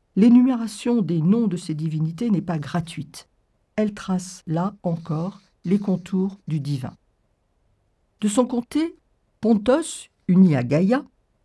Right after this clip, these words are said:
a aussi une descendance monstrueuse. De leur fils Thomas, le merveilleux, qui a pour épouse Électre, la fille d'Océanos, naissent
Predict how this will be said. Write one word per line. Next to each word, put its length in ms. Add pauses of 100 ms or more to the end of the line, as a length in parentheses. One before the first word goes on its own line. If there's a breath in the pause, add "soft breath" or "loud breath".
(120)
a 100
aussi 320
une 100
descendance 640
monstrueuse. 880 (480)
De 120
leur 220
fils 400 (140)
Thomas, 640
le 160
merveilleux, 600
qui 140
a 60
pour 220
épouse 500
Électre, 480
la 80
fille 240
d'Océanos, 600 (240 soft breath)
naissent 320